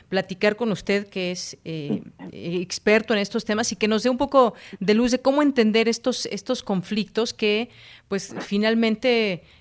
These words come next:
eh, le quitan la vida a personas inocentes que no tienen absolutamente nada,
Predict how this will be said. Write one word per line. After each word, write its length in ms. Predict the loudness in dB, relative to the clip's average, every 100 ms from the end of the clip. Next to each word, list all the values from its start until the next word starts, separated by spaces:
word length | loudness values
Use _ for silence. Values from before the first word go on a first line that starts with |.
| -10
eh, 480 | -6 -4 -2 -2 -4
le 100 | -6
quitan 300 | -6 -2 0
la 100 | 0
vida 440 | -2 -2 -2 -2 -8
a 120 | -10
personas 440 | -6 -6 -6 -6 -4
inocentes 560 | -6 -4 -6 -6 -8 -6
que 80 |
no 100 | -6
tienen 360 | -4 -2 -2 -4 -8
absolutamente 840 | -8 -6 -4 -4 -2 -2 -2 -4
nada, 400 | -4 -4 -2 -4